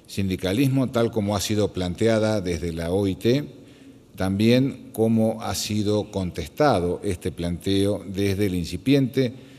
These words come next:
sindicalismo internacional y, finalmente,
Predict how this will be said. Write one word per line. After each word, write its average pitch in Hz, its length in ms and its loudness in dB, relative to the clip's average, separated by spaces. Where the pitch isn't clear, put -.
sindicalismo 95 880 -2
internacional 127 840 0
y, 139 80 0
finalmente, 120 840 2